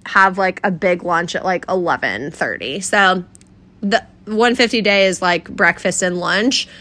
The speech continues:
or sorry, lunch and dinner for most days. And then, yeah, so it was a hundred and fifty dollars a day, which ended up being, like, twelve hundred dollars for the, um,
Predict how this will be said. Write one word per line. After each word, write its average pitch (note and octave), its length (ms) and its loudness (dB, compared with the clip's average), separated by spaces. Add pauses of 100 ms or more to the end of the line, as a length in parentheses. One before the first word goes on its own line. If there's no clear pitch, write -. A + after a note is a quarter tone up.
(120)
or A#3 140 6
sorry, E3+ 420 -2
lunch G3+ 360 4
and F#3 140 0
dinner D3+ 300 0
for G3 180 0
most F3 320 -2
days. G#2 400 -4 (1080)
And D#4 180 8
then, D#4 180 6
yeah, A3+ 160 4
so A#3 140 0
it A#3 40 4
was G#3+ 60 -2
a B3 60 0
hundred D#4 320 4
and D#4+ 100 2
fifty D4+ 220 2
dollars C4 280 6
a - 20 -6
day, A#3+ 180 4
which A3 160 0
ended G#3 220 0
up G3 100 0
being, G#3 140 0
like, F3+ 180 -2
twelve A3+ 320 4
hundred A3+ 280 2
dollars F#3 380 6
for F#3+ 200 0
the, F3 460 2 (360)
um, F3 560 2